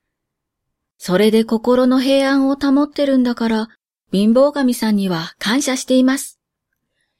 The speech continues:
はい、ありがとうございます。っていうか、貧乏神さんって妖怪なんやろうか。一応神ついとるけど。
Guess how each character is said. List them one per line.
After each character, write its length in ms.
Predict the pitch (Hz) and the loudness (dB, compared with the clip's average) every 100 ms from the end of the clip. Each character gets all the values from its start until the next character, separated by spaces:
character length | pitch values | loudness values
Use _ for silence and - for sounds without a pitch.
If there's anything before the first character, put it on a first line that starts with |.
| _ | _
は 160 | - 302 | -4 -4
い、 120 | 330 _ _ _ - | -4 _ _ _ -4
あ 40 | |
り 100 | 254 | -2
が 140 | 311 320 | 0 2
と 140 | 277 | 2
う 20 | |
ご 100 | 269 | 2
ざ 100 | 277 | 0
い 100 | 330 | -2
ま 140 | 349 392 | -2 -6
す。 220 | - - _ _ _ _ _ _ _ _ _ _ _ _ _ _ _ _ | -12 -20 _ _ _ _ _ _ _ _ _ _ _ _ _ _ _ _
っ 20 | |
て 60 | 233 | 0
い 80 | 247 | 2
う 100 | 262 | 2
か、 180 | 220 214 | 0 0
貧 220 | 233 254 | 0 2
乏 160 | 302 | 2
神 240 | 302 277 262 | 2 2 2
さ 140 | 233 | 0
ん 40 | 208 | -2
っ 20 | |
て 280 | 196 190 185 | -4 -6 -2
妖 260 | 233 262 | -2 -2
怪 200 | 262 262 | -2 0
な 80 | 240 | 0
ん 100 | 214 | -2
や 140 | 190 180 | -2 -2
ろ 80 | |
う 60 | 175 | -2
か。 340 | - 180 180 - - - _ - | -4 -6 -6 -12 -20 -20 _ -4
一 340 | 233 - 254 | -4 0 0
応 200 | 247 233 | 0 -2
神 340 | - 277 240 | -2 0 0
つ 180 | 214 - | 0 -4
い 120 | 190 | -4
と 120 | 180 208 | -2 0
る 120 | 202 | 0
け 120 | 190 | -2
ど。 420 | 175 156 156 - | -6 -8 -10 -18